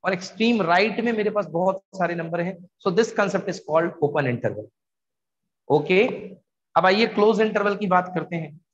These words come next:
But मान लीजिए आप किसी शादी विवाह या कहीं भी गए और आपको पन्द्रह number लड्डू से लेके, यहाँ पे लड्डू number पन्द्रह place है, और यहाँ पे लड्डू नंबर माइनस पन्द्रह place है। So आपको लड्डू नंबर माइनस पन्द्रह से लेके लड्डू नंबर पन्द्रह खाने हैं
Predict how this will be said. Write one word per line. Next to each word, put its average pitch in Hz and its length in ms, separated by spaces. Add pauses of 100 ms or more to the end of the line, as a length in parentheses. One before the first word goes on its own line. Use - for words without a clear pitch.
(120)
But 180 180
मान 240 260
लीजिए 226 240
आप 208 220
किसी 196 200 (160)
शादी 185 340
विवाह 185 300
या 185 120
कहीं 175 300
भी 165 100
गए 139 300 (400)
और 170 60
आपको 196 320 (420)
पन्द्रह 196 380
number 214 380
लड्डू 175 300
से 196 160
लेके, 160 380 (300)
यहाँ 165 140
पे 185 100
लड्डू 170 240
number 175 240
पन्द्रह 151 320
place 143 300
है, 220 80 (1120)
और 156 120
यहाँ 175 220
पे 202 120
लड्डू 190 320
नंबर 196 320
माइनस 180 400 (200)
पन्द्रह 147 320
place 127 360
है। 117 60
So - 880
आपको 185 240
लड्डू 185 320
नंबर 208 300
माइनस 190 340
पन्द्रह 170 340
से 190 140
लेके 175 260
लड्डू 175 480
नंबर 190 280
पन्द्रह 170 400
खाने 127 320
हैं 117 120